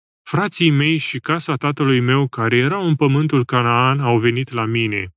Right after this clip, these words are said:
Acești oameni sunt păstori de oi, căci trăiesc din creșterea vitelor și au adus cu ei oile și vitele lor și toate câte au.’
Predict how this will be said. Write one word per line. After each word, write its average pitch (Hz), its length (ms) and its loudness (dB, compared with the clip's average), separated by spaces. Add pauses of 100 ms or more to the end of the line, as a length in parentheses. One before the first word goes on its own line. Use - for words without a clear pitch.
(340)
Acești 170 440 -2
oameni 165 300 2
sunt 143 220 -4
păstori 139 420 0
de 131 80 4
oi, 127 360 2 (140)
căci - 280 -2
trăiesc 165 400 0
din 156 200 0
creșterea 143 480 0
vitelor 120 540 -2 (280)
și - 180 -2
au 190 120 4
adus 185 280 -4
cu 165 140 2
ei 160 300 4
oile 135 540 2
și - 160 -4
vitele 127 400 0
lor 123 280 2
și - 140 -6
toate 123 340 -2
câte 117 260 -2
au.’ 110 380 -2